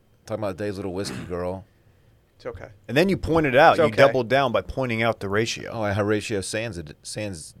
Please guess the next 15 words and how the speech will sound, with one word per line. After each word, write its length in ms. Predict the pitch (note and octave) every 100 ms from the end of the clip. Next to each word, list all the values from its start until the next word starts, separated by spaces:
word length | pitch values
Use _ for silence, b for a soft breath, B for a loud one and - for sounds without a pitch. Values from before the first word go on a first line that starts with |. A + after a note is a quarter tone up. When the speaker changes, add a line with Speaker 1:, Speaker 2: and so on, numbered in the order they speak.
| -
Speaker 1:
sans 520 | E2 - F#2 E2+ E2
dim. 400 | E2+ D#2 D2+ D#2+ - _ _ _ _ _ _ _ _ _ _
Or 60 | -
Speaker 3:
Yeah. 20 | -
Speaker 1:
something. 340 | E2 - B1 C2
Speaker 2:
I 60 |
probably 220 | - D#3 C#3
Speaker 3:
That's 100 | B2+
Speaker 2:
muted 140 | C3+
Speaker 3:
fine. 80 | C3+
Speaker 2:
the 40 |
conversation 560 | A#2+ A2+ A#2 A#2+ B2 B2+
or 80 | B2
something. 240 | C3 C3 C3
Speaker 1:
Nah, 240 | C3+ -